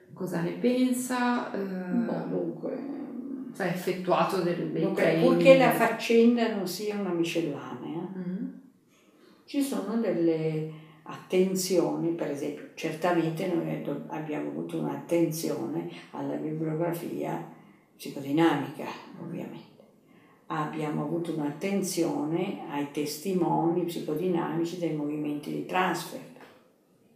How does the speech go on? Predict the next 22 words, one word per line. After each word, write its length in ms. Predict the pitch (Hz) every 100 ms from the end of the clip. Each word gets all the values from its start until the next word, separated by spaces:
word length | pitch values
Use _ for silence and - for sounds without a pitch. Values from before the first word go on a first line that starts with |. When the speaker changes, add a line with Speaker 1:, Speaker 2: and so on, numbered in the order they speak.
| - - -
Speaker 2:
per-, 240 | 143 139 -
perché 280 | 151 - 147
anche 300 | 147 - 202
noi 460 | 170 160 160 - - - - - -
nella 460 | - 156 165 160 151
valutazione 920 | 151 151 156 143 - 175 165 151 147
del 220 | - - - - - -
sistema 520 | - - 170 175 180
familiare 640 | 175 170 170 180 160 156
e 40 | 151
della 220 | 151 147
soggettività 760 | - 156 160 156 170 170 185
di 160 | 170 143
ciascuno 800 | 185 - - 156 143 151 170 - - -
dobbiamo 540 | 143 - 196 185 160
anche 680 | 160 156 156 - - - - -
tenere 400 | 175 170 175 170
in 200 | 156 156
seria 460 | - 196 185 170 170
considerazione 840 | 160 - 156 151 143 - 196 165
il 80 | 151
nostro, 800 | 165 160 - - 165 165 -